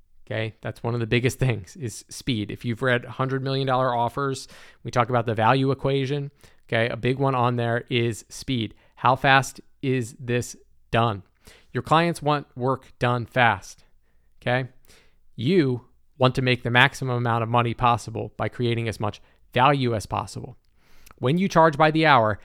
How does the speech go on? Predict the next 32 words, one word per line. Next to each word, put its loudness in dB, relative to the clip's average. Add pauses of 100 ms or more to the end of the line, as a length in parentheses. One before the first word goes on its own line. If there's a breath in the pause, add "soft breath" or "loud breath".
how 4
do 4
we 2
make -2
more 2
money? -4 (1400)
We -2
bill 4
more 2
hours, 0 (340)
okay? 0 (640 soft breath)
When -4
we 0
bill 8
more 4
hours, 2 (200)
what 2
happens 4
to -2
how 4
long 2
it -4
takes 0
to -2
do 2
a 0
project? 2 (1080 soft breath)
Yeah, -2 (140)
shocking. 0
It's -4
not 2
fast, 2